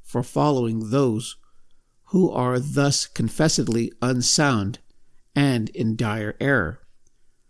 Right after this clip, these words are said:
For we could never tolerate celebrating the Passover twice in one year. But even if all these facts did not exist, your own sagacity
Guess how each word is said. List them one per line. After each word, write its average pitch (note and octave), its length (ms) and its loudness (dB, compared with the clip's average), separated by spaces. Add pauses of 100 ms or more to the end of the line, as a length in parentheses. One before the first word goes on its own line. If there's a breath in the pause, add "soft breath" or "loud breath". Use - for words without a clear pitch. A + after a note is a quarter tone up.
(480)
For B2 280 2
we E3+ 280 4
could F#3 240 -2
never C#3 360 2
tolerate C3+ 540 0
celebrating B2+ 640 0
the A2+ 100 -2
Passover A2+ 520 -2
twice A2 480 0
in G#2+ 180 -2
one G#2 200 -2
year. A#2 400 -2 (1500)
But E3 240 0
even G3+ 400 4
if E3 220 0
all E3 320 2
these E3 300 2
facts C#3 440 -4
did C#3 260 -2
not C3+ 320 -4
exist, B2+ 640 -4 (160)
your D3+ 280 -4
own F3+ 240 2
sagacity C#3 880 0